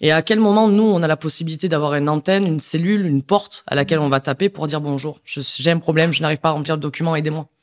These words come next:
Il y a des régiments un peu partout. Pourquoi dans les régiments, ils ne mettraient pas une, un, un, une antenne administrative pour pouvoir aider les, les, les conjointes ou, ou les familles à remplir les papiers ?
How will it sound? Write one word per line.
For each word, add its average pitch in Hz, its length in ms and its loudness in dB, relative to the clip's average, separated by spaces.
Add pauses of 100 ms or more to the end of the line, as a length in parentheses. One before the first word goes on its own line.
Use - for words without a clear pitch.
(240)
Il 170 40 -4
y - 40 0
a - 20 4
des 196 80 2
régiments 208 380 2
un 196 80 -2
peu 180 100 -8
partout. 196 320 -2 (260)
Pourquoi 170 220 0
dans 165 100 2
les 160 140 2
régiments, 156 320 0
ils 185 140 -2
ne 170 80 -2
mettraient 156 220 -4
pas 175 300 -4
une, 160 180 -8
un, 107 220 -8 (680)
un, - 140 -8 (120)
une 143 140 0
antenne 160 240 -2
administrative 160 680 -4 (260)
pour 139 120 -8
pouvoir 151 300 -2
aider 147 260 -2
les, 147 160 -4
les, 139 160 -2
les 131 80 -6
conjointes 147 580 -4
ou, 127 140 -10 (400)
ou 143 40 -4
les 139 100 0
familles 147 260 0
à 147 40 -2
remplir 139 280 -4
les 135 80 -2
papiers ? 180 320 -8